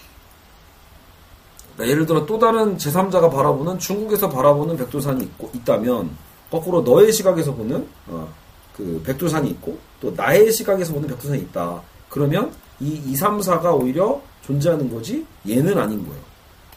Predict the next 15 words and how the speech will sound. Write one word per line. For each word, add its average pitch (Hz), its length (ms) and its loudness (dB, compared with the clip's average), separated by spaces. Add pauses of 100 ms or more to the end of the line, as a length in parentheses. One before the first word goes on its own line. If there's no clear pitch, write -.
구성주의는 214 1300 0 (320)
이, 135 100 -4
삼, 226 240 2
사만이, 208 640 0 (340)
예, 92 240 -10
진리다라고 170 640 0
보는 110 240 -12
거고, 85 340 -10 (340)
형이상학은 180 1040 0 (380)
아니다. 165 400 -2
오히려 135 200 -4
실체 247 320 -4
하나, 190 340 -2 (100)
일 226 200 -6
번만이 226 540 2